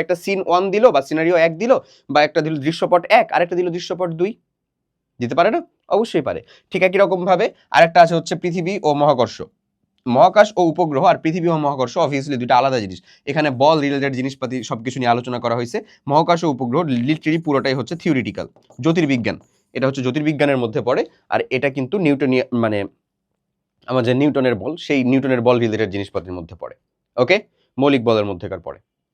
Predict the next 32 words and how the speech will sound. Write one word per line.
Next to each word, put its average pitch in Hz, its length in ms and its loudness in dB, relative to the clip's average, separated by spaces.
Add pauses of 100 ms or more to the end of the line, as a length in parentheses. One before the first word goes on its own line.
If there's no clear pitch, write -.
(280)
ডান? 156 160 6 (560)
এই 254 200 4
হচ্ছে 185 240 -2
তোমার 156 280 2 (280)
ফিজিক্সের 170 480 -2
হিসাব। 95 200 -6 (200)
তাহলে - 140 2
ফিজিক্সের 190 420 0
এই 175 140 4
কম্বিনেশনটা 165 460 2
কীরকমভাবে 151 520 0
হতে 147 220 -4
পারে 139 120 0
বুঝতে 123 260 -4
পারছো? 170 260 0 (340)
প্রত্যেকটা 202 440 -2
সিকিউই 226 520 -2
আমি 160 100 0
চিন্তা 156 260 0
করতেছি 139 320 -6
যে 147 120 -2
টাচ 107 200 -2
হচ্ছে, - 220 -12 (260)
প্রত্যেকটা 165 320 -4
সিকিউই 190 360 -2
আমি 151 140 0
চিন্তা 127 160 -2
করতেছি 113 340 -6
যে 110 40 -4
টাচ 92 260 -4
হচ্ছে। - 240 -18 (520)
এমন। 95 140 -4